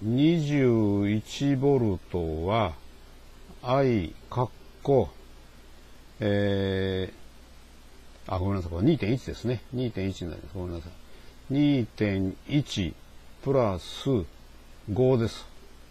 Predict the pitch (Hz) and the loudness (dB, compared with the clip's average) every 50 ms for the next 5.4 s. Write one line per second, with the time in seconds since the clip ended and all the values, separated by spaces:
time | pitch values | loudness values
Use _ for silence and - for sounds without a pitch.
0 | - - - 302 294 - - - - - - - - - - - - - - - | -10 -2 0 0 0 0 -2 -10 -20 -20 -20 -20 -20 -20 -20 -20 -20 -20 -20 -20
1 | - - - 127 123 117 - 131 123 120 117 - 123 120 120 117 117 117 117 120 | -10 -4 0 0 0 0 0 0 2 2 2 0 2 2 4 4 4 2 2 2
2 | 131 147 160 160 156 147 131 107 - - - - - - - - - - - - | 2 2 2 4 4 2 2 0 -2 -8 -18 -20 -20 -20 -20 -20 -20 -20 -20 -20
3 | - - - - - - 117 110 107 104 98 95 95 - - - - - - - | -20 -20 -20 -6 0 2 2 4 4 2 0 -2 -4 -8 -16 -20 -20 -20 -20 -20
4 | - - - - 127 117 - - - 131 - - - - 131 123 113 95 78 78 | -20 -10 -6 -4 -4 -4 -4 -4 -4 -4 -6 -6 -2 0 2 2 2 2 0 -4
5 | 73 - - 87 82 95 117 | -8 -8 -6 -6 -4 -4 -6